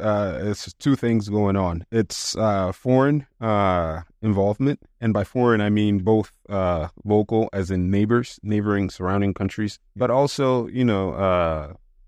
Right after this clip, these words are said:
international, uh, international. There's a saying that, um, every <laughs> m-,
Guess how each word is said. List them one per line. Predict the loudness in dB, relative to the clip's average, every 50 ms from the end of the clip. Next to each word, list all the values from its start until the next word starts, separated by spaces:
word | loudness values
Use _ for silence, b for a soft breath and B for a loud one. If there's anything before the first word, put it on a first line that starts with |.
| _ _ _
international, | -2 0 2 2 4 2 0 0 -2 -4 -6 -4 -4 -6 -10 _ _
uh, | -8 -8 -8 -8 -10 -14 _ _ _ _ _ _ _ -4
international. | -2 -2 0 -2 -2 -4 -8 _ _ _ _ -2
There's | 0 0 0
a | 0
saying | 0 0 0 0 2 2 0 2
that, | 2 2 0 0 -2 -4
um, | -6 -4 -2 -2 -2 -2 -4 -6 -6 -10 _ _ _ _ _ _ _ _ _ _ _ _ _ _ _ _ _ _ _ _ _ _ _ _
every | -2 0 0 0 2 2 4 4 2 0 -2 _
<laughs> | -2 0 0 0 0 -2 _ _ _ _ _ _ _ _ _ _ _ _ _ _ _ _
m-, | -2 -2 -2